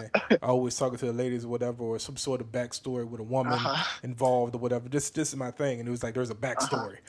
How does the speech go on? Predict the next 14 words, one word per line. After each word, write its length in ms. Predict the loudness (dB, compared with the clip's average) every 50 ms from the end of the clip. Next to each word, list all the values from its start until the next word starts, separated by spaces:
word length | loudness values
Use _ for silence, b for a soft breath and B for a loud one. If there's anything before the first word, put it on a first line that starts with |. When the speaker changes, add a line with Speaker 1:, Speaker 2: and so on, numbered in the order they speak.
| b b b b b b b
Speaker 1:
and, 220 | 0 2 2 4
um, 80 | 4 6 6
Speaker 2:
Uh-huh. 120 | 8 8
Speaker 1:
that's 140 | 8 8 8
why 80 | 6 4
I 40 | 2
like 260 | 0 -4 -8 -12 -16
it. 80 | -20 -20 -16
You 80 | -14 -14
know 60 | -14
what 60 | -12
I'm 60 | -10
saying? 260 | -10 -10 -10 -10 -10 -10
I, 140 | -10 -10